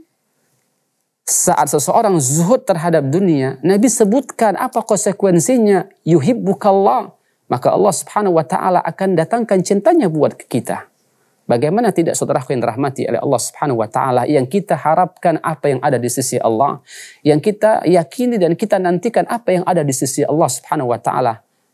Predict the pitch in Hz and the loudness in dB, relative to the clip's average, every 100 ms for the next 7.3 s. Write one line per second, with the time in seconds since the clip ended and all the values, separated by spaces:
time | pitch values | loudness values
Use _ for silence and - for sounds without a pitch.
0 | _ - 110 113 113 117 139 233 - - | _ -14 -8 -4 0 2 2 2 -2 -6
1 | - - _ _ 127 123 - 127 113 117 | -8 -14 _ _ 0 0 -2 -4 -2 0
2 | 131 131 110 - 123 110 123 110 104 123 | -2 0 -2 0 0 0 -2 -4 -2 0
3 | 147 - 131 110 - 120 113 226 131 131 | -2 -2 -4 -2 -2 -2 0 0 0 0
4 | 107 - 107 101 - 104 101 90 80 - | 0 -2 -6 -6 -4 -4 -4 -6 -10 -14
5 | _ _ - _ - - 214 104 202 190 | _ _ -20 _ -10 -4 -2 0 2 2
6 | 170 - 147 120 113 107 214 233 139 123 | 0 -2 -4 -4 -2 -2 -2 -2 -4 -4
7 | 110 104 | -6 -6